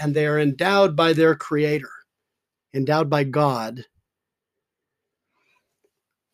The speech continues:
with certain unalienable rights, that among all these are life, liberty, and the pursuit of happiness.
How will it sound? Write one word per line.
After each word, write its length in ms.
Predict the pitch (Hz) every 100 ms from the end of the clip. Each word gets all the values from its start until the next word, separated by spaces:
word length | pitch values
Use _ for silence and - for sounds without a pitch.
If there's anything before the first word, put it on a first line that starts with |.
| _ _ _
with 140 | 147 147
certain 440 | - 190 196 175 -
unalienable 640 | 156 160 185 180 175 175
rights, 380 | 147 131 143 -
that 140 | 143
among 320 | 143 139 139
all 200 | 143 143
these 260 | 135 143 127
are 120 | 131
life, 380 | 131 180 160 -
liberty, 380 | 160 156 151 147
and 120 | 135
the 60 | 131
pursuit 360 | 127 - 143
of 80 | 131
happiness. 640 | 170 170 139 120 - -